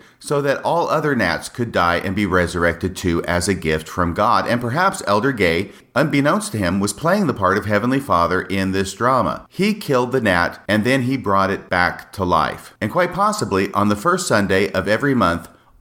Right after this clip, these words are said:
all the gnats in the world gather together in their local congregations and bear testimony to each other about this particular gnat, whose name may or may not have been Jesus. Yea, verily, even Jesus of Nazareth.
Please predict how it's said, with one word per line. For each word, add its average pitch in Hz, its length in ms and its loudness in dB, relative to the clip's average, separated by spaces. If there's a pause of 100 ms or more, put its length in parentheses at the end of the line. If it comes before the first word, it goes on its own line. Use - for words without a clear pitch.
all 160 160 2
the 175 120 -2
gnats 127 320 2
in 131 80 0
the 123 80 0
world 90 320 0
gather 123 260 0
together 95 480 0
in 95 140 -4
their 92 120 0
local 143 300 0
congregations 104 840 -2
and 139 200 -4
bear 170 140 0
testimony 165 640 0
to 98 220 -2
each 107 160 -4
other 78 420 0 (100)
about 160 400 0
this 143 200 0
particular 127 640 0
gnat, 85 320 0
whose 101 180 -4
name 123 340 2
may 165 320 2
or 131 140 0
may 135 160 -2
not 165 240 0
have 107 140 -4
been 82 200 0
Jesus. 78 520 -4 (120)
Yea, 147 260 2
verily, 110 480 2
even 104 360 2
Jesus 101 460 0
of 87 340 0
Nazareth. 104 840 0